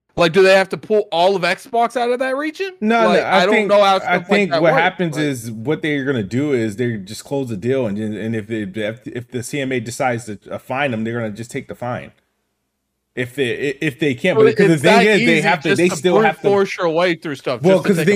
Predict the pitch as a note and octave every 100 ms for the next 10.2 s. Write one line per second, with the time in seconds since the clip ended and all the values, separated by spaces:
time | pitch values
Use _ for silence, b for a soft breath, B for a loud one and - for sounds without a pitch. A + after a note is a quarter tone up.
0 | G#3 D#3+ D3+ D3+ C3 - D#3+ - - -
1 | - B2+ G3+ F#3+ F3+ F#3+ E3+ D#3+ E3+ C3
2 | C3 D3 - C#3 C#3+ - A#2+ C3+ C#3 -
3 | B2 A2+ E3 E3+ D3+ B2 B2 C#3 D#3+ B2+
4 | D#3 C#3 B2 b b b - D3 F#3 G#2
5 | A#2 D#3 F3 E3 - D#3+ D#3 B2 C#3+ C#3
6 | E3 B2+ A#2 - - _ E3 G3 G#3 -
7 | D#3+ G#3+ D#3 A2+ A#2+ A#2+ C#3+ C#3+ G#2+ D#3+
8 | F#3+ E3 B2 - E3 G3+ F3+ E3 D3+ D#3
9 | D3 - D3 C#3+ C#3 C#3 - E3 G#3 C3
10 | E2